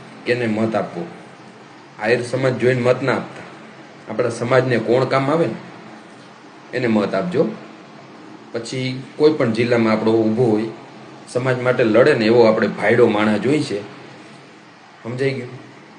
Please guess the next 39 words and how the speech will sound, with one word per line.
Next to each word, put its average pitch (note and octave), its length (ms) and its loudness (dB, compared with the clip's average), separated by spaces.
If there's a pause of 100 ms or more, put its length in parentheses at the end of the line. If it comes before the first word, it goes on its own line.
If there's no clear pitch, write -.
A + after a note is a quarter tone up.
(380)
અને B2+ 220 -6 (240)
નવા D3 280 6
યુવાનોને C3+ 460 2
તક A#2+ 300 0
આપવી A2 260 -4
જરૂરી A2+ 360 -2
છે. - 300 -12
નવા A2+ 180 0
યુવાનો A#2+ 400 2
જે A2 140 2
સમાજ A2+ 320 0
માટે A#2 260 2
કંઈક A#2 240 -6
કરવા A2+ 220 0
માંગે A#2 320 0
છે, B2 140 -4 (840)
અને B2+ 480 -2 (760)
હું C3 100 -4
તો C#3 80 -2
કહું C3+ 180 0
હીરાભાઈ B2+ 360 6
સોલંકી C3+ 400 0
ને B2+ 100 -2
પરસોત્તમભાઈ A#2+ 520 0
સોલંકી A#2+ 400 -2
જેવા A2 180 4
નેતાની G#2+ 380 0
જરૂર A#2 280 2
છે A2 120 0
આપણા G#2 220 0
સમાજમાં, G#2 440 -4 (920)
કે A#2 80 -2
આમ A2 180 0
ઊભો A#2+ 260 2
રહીએ. G#2+ 340 0 (720)
કદાચ A2+ 220 0
આપણા A2+ 240 0
દીકરાનો A#2+ 540 2
ક્યાંક A#2 240 -4